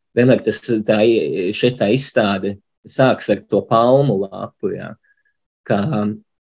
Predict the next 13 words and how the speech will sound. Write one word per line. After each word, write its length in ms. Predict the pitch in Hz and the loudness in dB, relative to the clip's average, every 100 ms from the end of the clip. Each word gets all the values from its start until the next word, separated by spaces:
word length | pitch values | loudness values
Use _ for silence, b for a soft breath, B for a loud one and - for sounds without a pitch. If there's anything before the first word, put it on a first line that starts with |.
| _ _ _ _ | _ _ _ _
kā 120 | - 120 | 2 4
cilvēks 640 | - 175 123 110 104 - | 6 6 6 6 4 4
vienmēr 480 | 147 131 101 - 98 | 4 4 0 -4 -2
meklēja 480 | 123 139 123 98 95 | -2 -2 -4 -6 0
to 140 | 110 | 0
oāzi, 840 | 104 131 110 98 95 - 104 101 - _ _ - | 4 4 4 0 -6 -12 -10 -10 -12 _ _ 2
padzerties 760 | 131 113 98 - 104 - 95 | 4 6 2 -2 -6 -2 -2
pilsētas 680 | - 135 123 117 98 - 98 | 2 2 4 4 4 0 -6
veidoja 500 | 104 110 123 110 95 | 2 4 4 4 2
blakus 560 | 95 107 107 - 104 - | -2 0 0 -2 -8 2
upēm, 580 | 139 151 - 117 110 104 | 2 4 2 4 4 2
okeāniem, 1000 | 131 143 113 110 113 110 107 107 107 104 | 2 0 -2 0 0 0 0 -2 -2 -2
ezeriem, 880 | 113 123 113 113 110 110 113 107 | 4 4 6 6 4 2 -4 -8